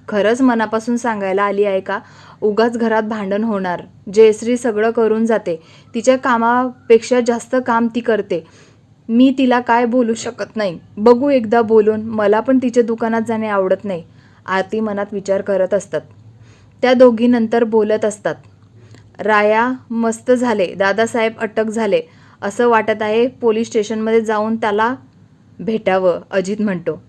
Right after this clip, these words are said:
"आता जरा बरं वाटत आहे. टांगती तलवार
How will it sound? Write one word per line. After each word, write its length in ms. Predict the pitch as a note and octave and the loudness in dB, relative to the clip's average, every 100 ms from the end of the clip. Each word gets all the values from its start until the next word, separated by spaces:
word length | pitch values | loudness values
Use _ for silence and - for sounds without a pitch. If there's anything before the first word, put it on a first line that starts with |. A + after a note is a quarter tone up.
| _ | _
"आता 400 | F3+ F3+ G3 G#3 | -8 -6 -4 -4
जरा 360 | A3 G#3 G3+ G#3 | -2 -2 0 -2
बरं 340 | G#3 G#3 G3+ | 0 2 2
वाटत 300 | G#3+ G#3 G3+ | 2 0 -2
आहे. 540 | G3 F3+ D#3 - - - - - | -2 -6 -6 -10 -20 -20 -16 -2
टांगती 360 | G#3+ G#3 G#3 A#3 | 0 0 -2 0
तलवार 500 | A#3+ A3 G#3+ G3 | 2 2 2 -2